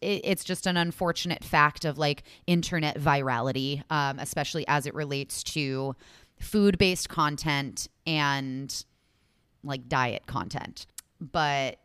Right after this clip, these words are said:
yeah, anyway, like, some of, some of the very, like, extreme things that she's promoted on her channel include, like, eliminating, like I said, everything except fruits and <laughs> vegetables.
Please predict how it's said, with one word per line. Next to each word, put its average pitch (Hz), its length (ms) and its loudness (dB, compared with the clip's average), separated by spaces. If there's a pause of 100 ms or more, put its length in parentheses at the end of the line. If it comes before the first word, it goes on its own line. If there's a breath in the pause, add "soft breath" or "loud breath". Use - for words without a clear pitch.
yeah, 147 260 0 (160)
anyway, 143 500 -2
like, 165 240 2
some 220 240 -2
of, 208 220 -6
some 220 220 -2
of 226 100 -2
the 202 320 -6
very, 180 460 0
like, 175 180 -2
extreme 160 600 -6
things 151 360 -2
that - 100 -6
she's 160 200 -6
promoted 151 400 -2
on 147 140 4
her 151 100 -2
channel 156 520 -2 (240 soft breath)
include, 156 600 -4
like, 139 260 -2
eliminating, 160 680 4
like 151 180 2
I 131 60 0
said, 139 240 2 (100)
everything 175 540 4
except - 300 -2
fruits 156 220 -6
and 151 100 0
<laughs> - 40 4
vegetables. 165 640 0